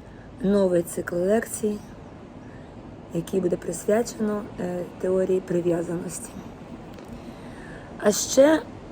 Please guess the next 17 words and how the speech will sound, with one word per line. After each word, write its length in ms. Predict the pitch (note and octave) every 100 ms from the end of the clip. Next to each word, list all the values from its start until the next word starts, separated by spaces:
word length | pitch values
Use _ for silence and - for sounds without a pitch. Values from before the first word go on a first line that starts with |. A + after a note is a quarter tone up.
| -
<clears throat> 1600 | B3 B3+ A3 F#3+ F3+ - - - - - - - - - - -
сьогодні, 680 | - A3 G3+ A#3 A3 G3+
у 80 | C#4+
такій 300 | - - G3
наче 400 | F#3+ F#3+ F#3+ -
вступній 460 | - - F#3+ F#3 F#3+
лекції, 580 | A3 A#3+ - - G#3 F3+
я 420 | F#3+ G3 G3 F#3+ - - - - - - -
хочу 200 | G#3 G#3+
сказати, 420 | - - G3 G3
що 200 | F#3 -
я 100 | G3
присвячую 760 | F#3+ F#3 - G3+ G3 - F#3 F#3 F#3+ - - - - - - - -
весь 320 | - G#3 G#3 G3
цей 280 | - F#3+
цикл 360 | F3+ - G3 -
лекцій 640 | F#3+ F#3+ G3+ A3 - C#3+